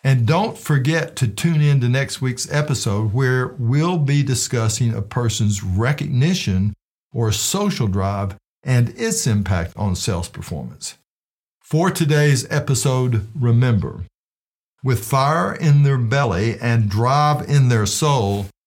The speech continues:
high scorers race toward their ultimate goal.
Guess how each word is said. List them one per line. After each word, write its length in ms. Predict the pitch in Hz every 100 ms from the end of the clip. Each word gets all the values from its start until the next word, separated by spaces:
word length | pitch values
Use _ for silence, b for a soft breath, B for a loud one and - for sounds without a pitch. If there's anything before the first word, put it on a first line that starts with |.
| _ -
high 400 | - 139 175 185
scorers 960 | - - 170 190 147 92 92 113 110 - _ _
race 500 | 107 104 139 160 143
toward 300 | - 139 135
their 280 | 117 110 110
ultimate 600 | 143 147 - 95 98 -
goal. 360 | 127 139 -